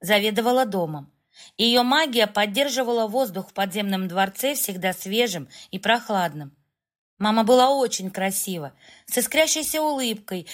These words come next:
и в глазах её всё время танцевали радостные огоньки. Она вышла за папу очень юной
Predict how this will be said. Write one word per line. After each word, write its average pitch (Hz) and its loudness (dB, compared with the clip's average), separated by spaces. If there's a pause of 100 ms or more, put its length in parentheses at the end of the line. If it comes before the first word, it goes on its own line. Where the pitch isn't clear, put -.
(100)
и 220 -2
в 233 0
глазах 262 2
её 208 0
всё 208 -2
время 277 0
танцевали 226 0
радостные 220 0
огоньки. 220 -4 (800)
Она 254 0
вышла 302 -2
за 214 2
папу 202 0
очень 254 -2
юной 254 -4